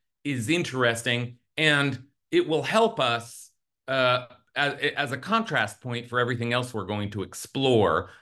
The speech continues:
This is last week's Parsha. This is during the Exodus, and during the Exodus, we find Rabban Gamliel, um, we find, not Rabban Gamliel, the Torah, um, uh,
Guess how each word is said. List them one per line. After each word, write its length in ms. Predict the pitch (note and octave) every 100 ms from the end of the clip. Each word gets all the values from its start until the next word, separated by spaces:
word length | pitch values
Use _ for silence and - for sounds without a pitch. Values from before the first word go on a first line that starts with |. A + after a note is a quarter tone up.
| -
This 260 | A#2+ A3 A3
is 140 | D#3+
last 380 | D#3+ C#3+ - C3
week's 260 | A#2+ A#2
Parsha. 540 | - F#2+ F2+ A#2+ D3 - _
This 220 | C3 D#3
is 120 | D3
during 400 | G#2+ D3 F3 F3
the 140 | A#2+ A2
Exodus, 400 | F#2+ - B2 C3+ - -
and 180 | C3 B2+
during 300 | F3 G3+ G#3
the 140 | A3+
Exodus, 520 | C#4 C4+ B2+ A#2 C#3
we 120 | C3 B2+
find 520 | A2 F2+ F#2 C#3 - _ _ -
Rabban 380 | B2+ C3 D3+ C#3
Gamliel, 500 | C#3+ D3 D3+ D3 C3+
um, 320 | B2 G#2 G2 _ -
we 100 | C3
find, 540 | B2+ B2 A2 B2 B2 G#2+
not 260 | A2+ B2
Rabban 260 | G#2+ F2+ F2
Gamliel, 480 | D#2+ C#2 C2 - - _ -
the 140 | A2
Torah, 720 | C#3 F3 A3+ A#3 A#3 A3+ A3+ _ _ -
um, 580 | C#3+ C3+ B2+ B2 B2+ B2 _ -
uh, 300 | B2 A2+